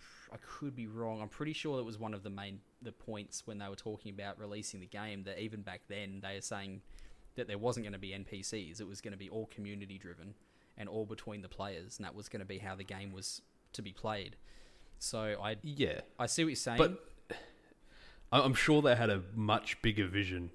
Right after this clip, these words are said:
Speaker 2: if you know what I mean.
Speaker 1: Yeah,
Speaker 2: Like,
Speaker 1: possibly,
Speaker 2: again,
Speaker 1: yeah,
Speaker 2: bringing it back
Speaker 1: yeah.
Speaker 2: to No Man's Sky, they were saying, you know, it's gonna be community driven and it's gonna be multiplayer, this, that, the other.
Speaker 1: Yeah.
Speaker 2: Um,
Speaker 1: They didn't deliver on
Speaker 2: and
Speaker 1: any of that, though. <laughs>
Speaker 2: No, but the, this,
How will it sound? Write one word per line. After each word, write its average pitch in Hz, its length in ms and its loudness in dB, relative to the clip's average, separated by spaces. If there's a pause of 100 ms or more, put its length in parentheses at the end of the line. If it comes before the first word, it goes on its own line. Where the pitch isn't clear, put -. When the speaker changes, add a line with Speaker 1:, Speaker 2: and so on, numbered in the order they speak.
(100)
Speaker 2:
if 110 180 0
you 113 80 8
know 104 120 6
what 95 100 4
I 95 40 2
mean. 90 180 0
Speaker 1:
Yeah, 104 320 -2
Speaker 2:
Like, 107 260 4
Speaker 1:
possibly, 107 240 4
Speaker 2:
again, 113 240 6
Speaker 1:
yeah, 104 180 2
Speaker 2:
bringing 117 180 6
it 92 80 2
back 101 140 4
Speaker 1:
yeah. 98 80 0
Speaker 2:
to 98 120 2
No 107 140 6
Man's 95 240 4
Sky, 90 380 2 (840)
they 107 260 4
were 101 120 2
saying, 98 360 6
you 92 80 2
know, 92 100 2
it's 90 140 -2
gonna 101 160 2
be 90 220 0 (260)
community 95 480 2
driven 90 460 -2
and 85 180 -4
it's - 100 -12
gonna 92 160 0
be 87 140 -2
multiplayer, 92 680 0
this, 92 200 -4
that, - 180 -2
the 90 80 0
other. 85 260 0 (180)
Speaker 1:
Yeah. 113 280 -4 (180)
Speaker 2:
Um, 95 400 -4
Speaker 1:
They 139 140 8
didn't 143 200 6
deliver 113 320 4
on 104 80 0
Speaker 2:
and 95 120 -6
Speaker 1:
any 95 60 -10
of 92 60 -10
that, 90 120 -10 (760)
though. 208 120 4
<laughs> - 520 -12
Speaker 2:
No, 151 460 8 (120)
but 127 120 2 (1000)
the, 127 160 0 (180)
this, 156 180 6